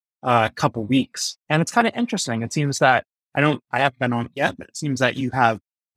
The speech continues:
uh, different servers, if you will, that kind of give you different experiences and different types of content. And it's designed to be kind of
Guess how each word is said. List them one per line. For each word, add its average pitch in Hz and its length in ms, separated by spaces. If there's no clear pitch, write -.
uh, 117 280
different 131 340
servers, 165 840
if - 160
you 156 120
will, 156 380
that - 280
kind 135 180
of 120 80
give 123 180
you 123 100
different 117 320
experiences 151 800
and 120 120
different 113 280
types - 220
of 113 80
content. 160 580
And 127 120
it's 110 180
designed 131 460
to 120 60
be 120 180
kind 113 260
of 98 80